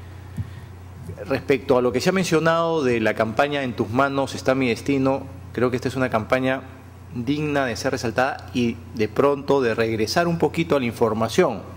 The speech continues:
que nos ha brindado el coronel Augusto Vega. Y, eh, esta es una campaña donde voluntariamente, con los transportistas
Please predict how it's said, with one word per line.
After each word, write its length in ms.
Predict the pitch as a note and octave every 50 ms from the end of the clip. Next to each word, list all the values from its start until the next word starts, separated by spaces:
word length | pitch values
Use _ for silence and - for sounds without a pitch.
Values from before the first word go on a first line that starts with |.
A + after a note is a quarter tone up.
| - - - - - - - - - -
que 120 | - A2+
nos 240 | G#2+ A2 A2 - -
ha 200 | B2 B2 B2 A#2+
brindado 840 | A#2 A#2 A2+ A2+ A2+ A2+ A#2+ B2 B2 B2 B2 A#2+ A#2+ B2 A#2+ - - -
el 520 | - A2+ G#2 G#2 G2 G2+ G2 G2+ G2 F#2+ F#2+
coronel 340 | - G2 G2 G2+ A2 A2+ A2
Augusto 300 | A2 A#2 A2 - - B2+
Vega. 240 | C#3 C3+ A2+ F#2 F2 - - - - - - - - - - - - - - - - - - - - - - - - -
Y, 120 | C#3 - - - -
eh, 160 | G#2 G#2 - - -
esta 160 | - - -
es 60 | D#3+
una 100 | E3 F3
campaña 440 | D#3 D3 C3+ B2+ D3+ D#3+ D#3+ E3 E3+
donde 720 | - - A#2+ G#2 G2+ G#2 G#2+ G2+ G#2 G#2+ G#2+ G#2+ - - G2
voluntariamente, 1120 | G#2 A2+ A#2 A#2 B2 A#2+ B2 A#2+ D#3 E3 E3+ D3 D3 C#3+ C3+ C3 A#2+ A2+ A2+ - - A#2+ - - - - - - - - - -
con 220 | - G#2 G#2+ G#2+
los 500 | G#2 G2+ F#2+ F#2+ - - - - - - - - - -
transportistas 1040 | - - F#2+ F#2+ - - - A2+ A2 - - C3+ C3 - - B2+ A#2+ - - - -